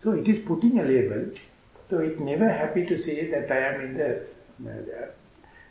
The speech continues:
I am handling the, the hu-, the hub,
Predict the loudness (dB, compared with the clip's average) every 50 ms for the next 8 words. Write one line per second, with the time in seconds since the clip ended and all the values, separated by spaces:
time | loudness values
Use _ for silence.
0 | -6 -4 -2 0 0 -2 -4 -6 -8 -12 -16 -14 -10 -10 -8 -8 -6 -8 -6 -4
1 | -4 -2 -2 0 0 2 4 4 2 2 0 -4 -10 -14 -16 -20 -20 -20 -20 -20
2 | -20 -20 -20 -20 -20 _ -20 _ _ _ _ _ _ _ _ _ _ _ _ _
3 | _ _ _ _ _ _ _ _ _ _ _ _ _ _ _ _ _ _ -12 -10
4 | -8 -8 -8 -8 -8 -8 -8 -8 -6 -4 -4 -4 -2 -2 -2 -2 -2 -2 -6 -14